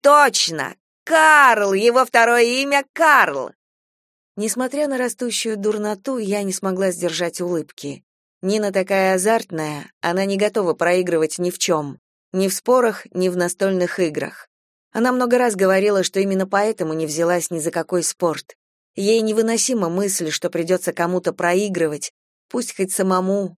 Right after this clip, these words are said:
Усейну Болту. Усейн Болт, ямайский легкоатлет, шестикратный олимпийский чемпион. «Это ваш окончательный ответ?» серьёзно спросила Фло,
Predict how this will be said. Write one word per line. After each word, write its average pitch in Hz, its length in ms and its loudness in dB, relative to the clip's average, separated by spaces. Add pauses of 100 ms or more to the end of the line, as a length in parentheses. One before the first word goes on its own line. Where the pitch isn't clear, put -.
(100)
Усейну 175 640 0
Болту. 165 640 -2 (400)
Усейн 226 600 0
Болт, 165 540 0 (180)
ямайский 180 640 0
легкоатлет, 175 840 -2
шестикратный 202 680 -4
олимпийский 175 560 -4
чемпион. 170 680 -2 (520)
«Это 190 300 4
ваш 208 240 4
окончательный 196 800 2
ответ?» 262 460 0 (180)
серьёзно 175 460 -2
спросила 165 520 -2
Фло, 214 400 -2